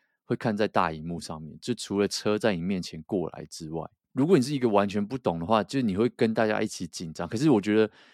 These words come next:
这个跟棒球、篮球或是什么美式足球真的很差，是会比较有差别，是你，你看不到那个很激动的点。就是因为大家如果对这个运动有一些基本的了解，你看到大家在看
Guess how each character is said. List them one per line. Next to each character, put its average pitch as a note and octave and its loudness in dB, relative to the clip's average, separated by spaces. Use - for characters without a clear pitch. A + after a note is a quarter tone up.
这 F#3 6
个 D#3+ 10
跟 C#3+ 6
棒 C#3 4
球、 G2+ 2
篮 G2 4
球 G2 2
或 B2 -2
是 B2+ -2
什 A2+ -6
么 F2 2
美 F2 0
式 A#2+ -8
足 A2 -4
球 F#2+ 0
真 A#2+ -4
的 A2+ 2
很 F2+ -2
差， G#2 -2
是 A2+ -4
会 D3+ 2
比 A2+ -6
较 A#2 6
有 G2+ 4
差 G2+ 0
别， E2+ -2
是 A2 -6
你， F#2 -2
你 G#2 -4
看 B2+ -4
不 A#2+ 0
到 A#2 4
那 A#2+ 0
个 G#2 -4
很 F2 -6
激 F#2 -8
动 F#2+ 0
的 F2 -4
点。 E2+ -12
就 B2+ 0
是 C#3+ 0
因 E3+ 0
为 F3 2
大 - 0
家 C#3+ 4
如 C3 4
果 D#3 8
对 C3 4
这 D3 -4
个 A#2+ 6
运 C#3+ 2
动 C3+ 6
有 G2 6
一 C#3+ 2
些 C3+ 4
基 C3 -6
本 G2 2
的 F2 -2
了 E2+ -2
解， E2 -6
你 G#2+ -2
看 D#3+ 2
到 F3 6
大 D#3+ 2
家 D3 6
在 D3 2
看 A#2+ 0